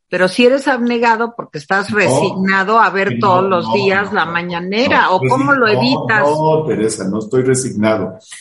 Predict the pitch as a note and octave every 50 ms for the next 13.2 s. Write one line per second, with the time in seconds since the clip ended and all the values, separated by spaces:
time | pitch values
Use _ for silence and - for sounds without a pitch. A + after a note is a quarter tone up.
0 | - _ _ - G#2+ A2+ B2+ C3+ C#3+ D3+ D#3+ D#3+ B2+ A#2+ C3 C#3 D#3+ F3+ - -
1 | G3 F#3+ G3+ F#3 D3+ C#3 C3 - C3+ C3 C3+ B2+ C3 C#3+ D3 C#3 - - - -
2 | D3 D3 C#3 - - - - - _ _ _ _ _ - G2+ G2+ G2+ G#2 A#2+ C3+
3 | C#3+ D3 D3+ C#3+ D3 D3+ C#3+ - A2 G#2+ G2 F#2+ F#2 - - G#2 G2+ G2+ G#2 A2
4 | A2 - B2+ B2 A#2+ C3 C3+ - - - A2+ G#2+ - A#2+ - - A#2+ B2 C#3 D#3+
5 | D#3+ D3 B2+ - B2 A2 - - - - _ _ _ _ - A#2 A#2 - C3 B2+
6 | C#3 D#3 D#3+ E3 F3+ E3+ - - D#3 D#3 E3 F3 F3 E3 D3 A#2 - - - G#2+
7 | - - D3+ D3 - D#3+ E3+ E3 D#3 D#3 D#3 D3 C3 B2 B2+ C3+ C3+ C#3 D3 C#3
8 | C3 A#2+ B2 B2+ B2 D3 C#3 - - A2 G#2+ A2+ A2 F#2 - A#2 A#2 B2 B2 -
9 | - A#2+ A2+ A2+ A#2+ C3 D3 D3 C#3+ D3 - - - A#2 B2 - D3 D3+ D#3 E3
10 | D#3+ C3+ A2+ A2+ G#2 G#2 - A2+ A2 A2+ - B2+ A#2+ A2 - - - E2+ F#2 F2+
11 | - - G#2+ A2 C#3+ C#3+ C#3 C#3+ D3+ F3+ F#3+ F#3 - D3+ - - A2 A2 A2 A2+
12 | B2+ C#3 D3+ D3+ C#3 A#2 G#2 G#2+ A2 A#2 B2+ A#2+ - A#2+ - - A2+ A#2 A#2+ C3+
13 | D3 D3 A#2+